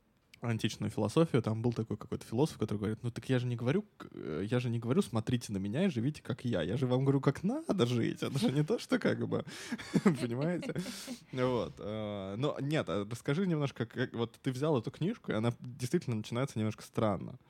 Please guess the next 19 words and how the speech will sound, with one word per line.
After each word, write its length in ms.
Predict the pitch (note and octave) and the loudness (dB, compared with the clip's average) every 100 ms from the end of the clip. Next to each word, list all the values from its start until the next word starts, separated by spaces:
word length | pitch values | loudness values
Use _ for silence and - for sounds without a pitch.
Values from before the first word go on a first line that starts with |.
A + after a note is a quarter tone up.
| - - - - | -20 -20 -20 -8
И 60 | A2 | 0
как 240 | C#3 F3 | 2 4
вообще 240 | C3 - C3+ | 2 0 -2
ты, 180 | - | -2
вот 280 | G#2+ G#2+ - | -4 -6 -2
она 200 | G#2 A#2 | -2 0
тебе 100 | A2+ | 0
понравилась 460 | A2 A#2 C3+ D3 B2 | 6 8 8 4 2
или 60 | A2 | -4
не 60 | |
понравилась? 320 | G#2 A#2 G2 - | -4 -2 -2 -2
Ну, 100 | C#3 | 2
пару 220 | D3 B2+ | 4 4
таких 300 | A2 A#2+ - | 2 2 4
общих 280 | C3+ - A#2+ | 2 0 -4
слов, 200 | F#2+ - | -2 -2
потому 160 | - | -4
что 80 | - | 0
потом, 360 | A#2 D3 D#3+ | 2 2 2